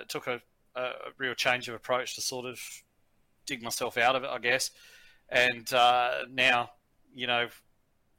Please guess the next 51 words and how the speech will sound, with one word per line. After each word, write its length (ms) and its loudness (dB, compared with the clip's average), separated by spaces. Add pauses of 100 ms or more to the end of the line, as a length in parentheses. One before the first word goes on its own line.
(340)
as 180 4
we 100 -2
went 200 0
into 180 -6
the 60 -10
chase, 640 2 (100)
e-, 140 -2
even 240 -2
as 100 -2
far 220 4
back 240 2
as, 300 -4 (220)
as 260 -4
sort 220 -2
of 240 -8
April, 380 0
when 140 -12
things 200 -8
were 60 -10
going 380 0 (260)
pretty 200 -4
wrong, 340 -2 (1600)
yeah, 460 2
I 60 6
definitely 340 2
had 160 4
my 80 -2
doubts, 380 4
but 100 -12
there 80 -6
was 140 -4
always 340 2
a, 160 -6 (240)
a 60 -10
sort 240 -4
of, 160 -10
I 80 -6
guess, 180 -4
a 60 -6
lingering 500 -10 (640)
thought 280 -4
in 40 -14
the 80 -6
back 240 4
of 60 -8
my 100 -4
mind 300 -4
that 100 -6
I 80 -4
still 240 -6
thought 380 -8